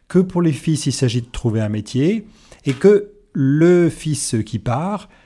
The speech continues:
va tomber très vite sur une femme qui est plutôt destructrice. Donc on peut garder ça dans l'idée qu'il y a un roi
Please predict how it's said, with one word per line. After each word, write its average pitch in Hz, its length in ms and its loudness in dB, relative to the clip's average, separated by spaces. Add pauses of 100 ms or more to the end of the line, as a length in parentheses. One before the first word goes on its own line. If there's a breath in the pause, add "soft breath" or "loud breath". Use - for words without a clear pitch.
(120)
va 131 160 0
tomber 143 360 0
très - 220 -2
vite 185 360 -2 (200 soft breath)
sur 185 440 0
une 127 160 0
femme 170 460 -2 (200 soft breath)
qui - 140 -2
est - 20 -2
plutôt 170 460 0
destructrice. 120 880 -6 (160)
Donc 127 320 -2
on 127 80 -2
peut 185 160 0
garder 160 320 0
ça 120 180 -4
dans 107 140 -4
l'idée 107 420 -6
qu'il 143 320 -2 (380 soft breath)
y 123 80 -2
a 113 180 -4
un - 80 -2
roi 104 460 -4